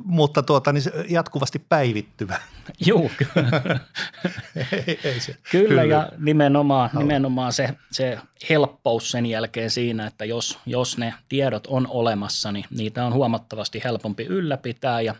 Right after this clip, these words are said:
Speaker 2: verrata historiaa ja käydä läpi kuin sellainen, sellaisessa tapauksessa, jossa missä, mitään näitä ei ole.
Speaker 1: Joo.
Speaker 2: Silloin kaikki on kuulopuhetta.
Speaker 1: Just. Ja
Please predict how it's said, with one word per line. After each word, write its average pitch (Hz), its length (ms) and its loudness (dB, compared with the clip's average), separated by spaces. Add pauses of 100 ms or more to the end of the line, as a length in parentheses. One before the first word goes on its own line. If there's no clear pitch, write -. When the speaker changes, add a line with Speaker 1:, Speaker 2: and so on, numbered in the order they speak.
(160)
Speaker 2:
verrata 117 480 -2
historiaa 101 760 -4
ja 98 100 -8 (320)
käydä - 340 -2
läpi 107 260 -4
kuin 101 140 -8
sellainen, 101 420 -4
sellaisessa 110 500 -4
tapauksessa, - 540 -8
jossa 107 220 -6
missä, - 340 -6
mitään 117 360 -4
näitä 123 280 -4
ei 117 120 -2
ole. 101 280 -4 (500)
Speaker 1:
Joo. 110 120 0
Speaker 2:
Silloin 104 200 -2
kaikki 123 340 -2
on 113 80 -2
kuulopuhetta. 117 800 -6 (380)
Speaker 1:
Just. 110 300 -6 (880)
Ja 107 160 -4